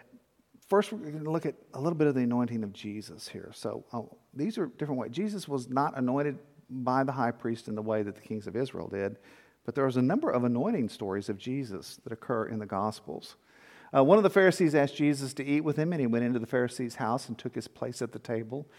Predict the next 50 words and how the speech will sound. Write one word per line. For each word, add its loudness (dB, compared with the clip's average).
And 6
a 10
woman 8
in 4
the 6
city 2
who 2
was 4
a -4
sinner, 4
having 6
learned 6
that 6
he 0
was 0
eating 2
in -2
the -4
Pharisee's -4
house, -4
brought 10
an 4
alabaster 8
jar 2
of 0
ointment. -6
She -8
stood 4
behind 4
him 4
at 2
his -4
feet -2
weeping 0
and 0
began 2
to -2
bathe 6
his 0
feet -2
with -4
her 0
tears -2
and -6
to -2
dry 6
them 2
with 0
her -2
hair. -4